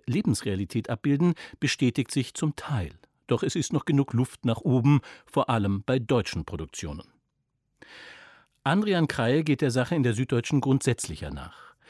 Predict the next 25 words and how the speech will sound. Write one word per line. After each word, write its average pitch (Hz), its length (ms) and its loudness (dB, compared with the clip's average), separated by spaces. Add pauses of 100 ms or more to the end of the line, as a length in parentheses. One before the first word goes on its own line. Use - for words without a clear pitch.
(240)
Was 120 160 0
ihn 185 120 6
interessiert, 143 600 2
ist - 160 -4
die 156 80 -4
Agenda 117 400 2
der 117 260 2
Streaming-Dienste. 87 1040 -2
Denn 104 340 -2 (1000)
seit 165 260 2
das 196 120 2
Silicon 180 360 2
Valley 135 300 4
mit 170 120 2
dem 131 120 2
Aufstieg - 560 -2
der 113 160 2
Streaming-Plattformen 120 1000 0
Netflix, 120 580 -2
Amazon 120 340 2
Prime 113 460 0
und 120 320 2
in 110 120 0
Amerika 107 480 0
Hulu 143 300 4